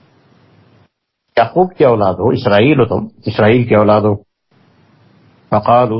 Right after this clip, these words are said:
صدقت، انہوں نے کہا کہ یا رسول اللہ، آپ نے سچ بولا، واقعی ہم اسرائیل کی اولاد ہیں، ہم نے غلطی سے فلان کا نام لے لیا، ٹھیک ہے نا جی؟ تو پھر نبی کریم نے اگلا سوال کیا،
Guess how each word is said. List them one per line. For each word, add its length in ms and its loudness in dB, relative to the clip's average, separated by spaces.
صدقت، 500 -2
انہوں 240 0
نے 100 0
کہا 200 0
کہ 100 -6
یا 80 2
رسول 200 -4
اللہ، 140 2
آپ 120 -2
نے 80 0
سچ 280 -4
بولا، 240 2
واقعی 360 0
ہم 300 0
اسرائیل 440 -2
کی 100 0
اولاد 320 0
ہیں، 160 -14
ہم 120 2
نے 140 2
غلطی 500 0
سے 140 -2
فلان 320 0
کا 80 -2
نام 200 -2
لے 120 0
لیا، 220 -4
ٹھیک 160 -2
ہے 40 0
نا 80 0
جی؟ 120 -2
تو 120 -2
پھر 1200 -4
نبی 220 2
کریم 240 0
نے 120 0
اگلا 240 0
سوال 280 -2
کیا، 220 -8